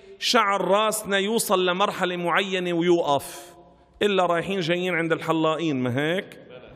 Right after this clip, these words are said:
ما بتخ-، ما بتقدر مع قوتك وجسارتك، لا تستطيع أن تمنع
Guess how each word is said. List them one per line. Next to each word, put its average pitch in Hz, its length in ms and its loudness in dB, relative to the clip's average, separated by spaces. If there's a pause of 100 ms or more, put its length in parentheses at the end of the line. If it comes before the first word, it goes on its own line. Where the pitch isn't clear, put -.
(460)
ما 165 180 4
بتخ-، 220 440 0
ما 208 120 2
بتقدر 294 720 2
مع 208 220 2
قوتك 254 1000 2 (680)
وجسارتك، 247 1300 2 (640)
لا 226 220 4
تستطيع 233 920 2
أن 226 180 2
تمنع 349 840 4